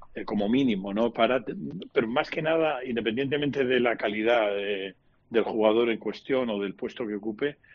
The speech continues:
eh, que eso sí, siempre es muy importante y asumimos que el Real Madrid siempre va a fichar muy bien,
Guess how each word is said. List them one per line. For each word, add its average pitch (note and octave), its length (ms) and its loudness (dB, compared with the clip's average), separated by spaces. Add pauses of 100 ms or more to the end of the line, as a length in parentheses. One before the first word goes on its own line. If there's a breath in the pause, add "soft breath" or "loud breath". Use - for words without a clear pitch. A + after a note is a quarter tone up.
(340 soft breath)
eh, G2+ 360 0 (280)
que A#2 80 4
eso G#2 180 2
sí, G#2+ 220 -4
siempre F#2+ 340 -4
es F#2 60 -10
muy G2+ 160 0
importante G#2 600 0
y F#2+ 140 0
asumimos G2 540 -4
que G2+ 80 -4
el G2 60 -2
Real G#2 160 2
Madrid G2 400 2 (380 soft breath)
siempre G2+ 360 2
va F#2+ 80 2
a F#2+ 40 -6
fichar G#2 360 -6
muy G2+ 200 0
bien, A2+ 340 2